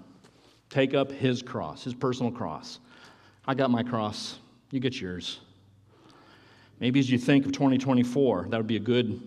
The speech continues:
resolution. In twenty twenty-four, I'm gonna take up my cross and follow him. Just remember, friends, what Jesus did for you. This is the one who was dishonored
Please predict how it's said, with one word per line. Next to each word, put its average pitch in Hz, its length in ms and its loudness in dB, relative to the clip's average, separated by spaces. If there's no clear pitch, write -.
resolution. 107 800 -2
In - 80 -16
twenty 127 200 0
twenty-four, 120 680 0
I'm 120 100 0
gonna 98 120 -2
take 113 260 -4
up 120 120 -2
my 107 140 -4
cross 80 560 -10
and 101 80 -16
follow 95 300 -4
him. 85 220 -10
Just - 120 -8
remember, 135 280 4
friends, 90 480 -8
what 107 100 -4
Jesus 120 320 2
did 120 240 0
for - 80 -6
you. 85 160 -4
This 123 200 -4
is 131 120 0
the 131 80 0
one 131 280 4
who 117 120 2
was 104 180 0
dishonored 135 840 4